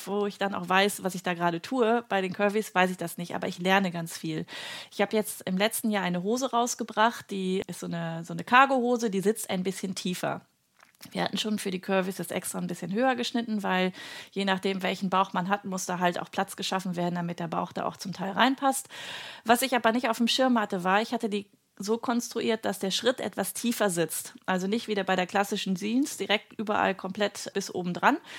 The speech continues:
sondern so, ich sag jetzt mal, zwei, drei Zentimeter tiefer. Das hat bei den Curvys aber dazu geführt,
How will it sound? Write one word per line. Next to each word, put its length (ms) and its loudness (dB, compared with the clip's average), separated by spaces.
sondern 360 2
so, 180 2
ich 100 -2
sag 120 -4
jetzt 180 -4
mal, 120 -2
zwei, 220 2
drei 160 2
Zentimeter 520 -4
tiefer. 500 -6
Das 120 -2
hat 160 2
bei 80 6
den 120 2
Curvys 360 2
aber 160 0
dazu 280 -2
geführt, 520 -2